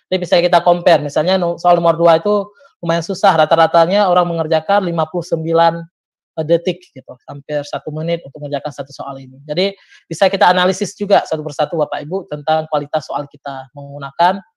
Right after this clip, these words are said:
eh, namanya sebagai summary report. Oke, eh, Bapak Ibu, saya tunjukkan yang terakhir bagiannya adalah tentang pengaturan ya. Kita masuk ke bagian terakhir, namanya pengaturan.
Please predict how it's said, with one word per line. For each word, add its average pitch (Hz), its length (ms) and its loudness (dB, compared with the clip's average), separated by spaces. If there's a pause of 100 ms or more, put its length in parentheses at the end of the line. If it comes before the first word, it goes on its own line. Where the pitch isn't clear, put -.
(360)
eh, 151 80 0
namanya 156 640 -2
sebagai 160 400 0
summary 160 400 0
report. 143 560 -8 (800)
Oke, 214 240 2
eh, 196 280 6
Bapak 202 280 6
Ibu, 240 80 4 (160)
saya 196 160 4
tunjukkan 208 480 2
yang 196 120 0
terakhir 202 440 2
bagiannya 196 480 4
adalah 196 240 4
tentang 208 560 0 (320)
pengaturan 180 560 2
ya. 165 240 -4
Kita 147 240 -8
masuk 151 240 -12
ke - 160 -14
bagian 147 240 -4
terakhir, 156 480 -4 (480)
namanya 156 400 0
pengaturan. 160 960 -2